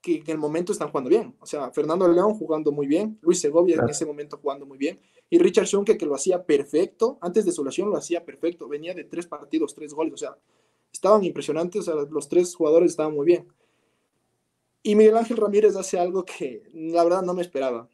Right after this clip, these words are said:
Speaker 1: Eh, se da la oportunidad de que Luis Ayala se vaya a Liga de transferencia
Speaker 2: Ujú.
Speaker 1: y me pasa de lateral. Me manda de lateral, lo pone a Richard con León y,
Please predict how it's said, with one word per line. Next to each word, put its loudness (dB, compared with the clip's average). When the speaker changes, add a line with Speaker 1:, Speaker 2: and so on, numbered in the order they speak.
Speaker 1:
Eh, -8
se 2
da 8
la 4
oportunidad -2
de -4
que -6
Luis -2
Ayala -2
se -6
vaya -4
a -14
Liga -2
de -8
transferencia -6
Speaker 2:
Ujú. 2
Speaker 1:
y 6
me 8
pasa 2
de -2
lateral. -2
Me -8
manda -2
de 0
lateral, 0
lo 2
pone -4
a -2
Richard -4
con -6
León 2
y, -6